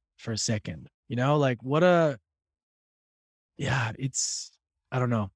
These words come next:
I just enjoyed this so much. And you look into his story and just how many places he's been, and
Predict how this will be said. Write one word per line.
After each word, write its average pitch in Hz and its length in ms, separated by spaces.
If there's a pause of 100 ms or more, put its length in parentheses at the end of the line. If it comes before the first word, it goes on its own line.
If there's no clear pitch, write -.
(160)
I 131 80
just 131 220
enjoyed 113 340
this 107 140
so 110 160
much. 107 400 (220)
And 110 360 (1300)
you 123 260
look 131 240
into 139 220
his 123 180
story 123 600
and 107 100
just 110 160
how 123 180
many 120 160
places 117 460
he's 107 220
been, 120 460
and 104 240